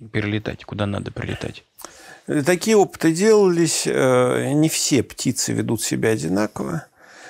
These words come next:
Speaker 2: Ну вот, если стая будет проходить, а вы вырастили дикого гуся, быстрее всего он, конечно, присоединится.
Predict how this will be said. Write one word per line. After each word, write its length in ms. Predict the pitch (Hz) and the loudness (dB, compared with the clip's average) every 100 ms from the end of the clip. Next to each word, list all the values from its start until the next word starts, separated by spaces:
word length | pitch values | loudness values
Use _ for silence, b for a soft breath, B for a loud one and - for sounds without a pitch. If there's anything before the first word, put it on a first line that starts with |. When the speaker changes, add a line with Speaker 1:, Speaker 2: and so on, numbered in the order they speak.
| B | B
Speaker 2:
Ну 160 | 131 127 | -2 0
вот, 180 | 110 - | 0 -2
если 500 | 123 147 135 147 135 | 0 2 0 -2 -2
стая 500 | - - 131 113 107 | -2 0 2 2 0
будет 320 | 117 127 - | 0 -2 0
проходить, 760 | 139 123 156 170 214 214 - - - _ _ B B B B B | -2 0 0 0 0 -2 -6 -10 -20 _ _ B B B B B
а 80 | |
вы 160 | 120 123 | 2 2
вырастили 600 | 127 104 - - 110 98 | 2 0 -4 -6 -4 -4
дикого 420 | 98 110 - 117 104 | -4 -8 -6 -6 -4
гуся, 360 | 107 - 113 | -4 -4 -4
быстрее 360 | 135 120 - 165 | -4 -6 -4 -4
всего 360 | - 135 127 | -2 -2 -2
он, 180 | 104 107 | -2 -6
конечно, 540 | - 98 98 98 - - | -8 -8 -6 -8 -8 -10
присоединится. 880 | 104 98 - 95 90 73 - - | -6 -6 -6 -8 -8 -10 -10 -12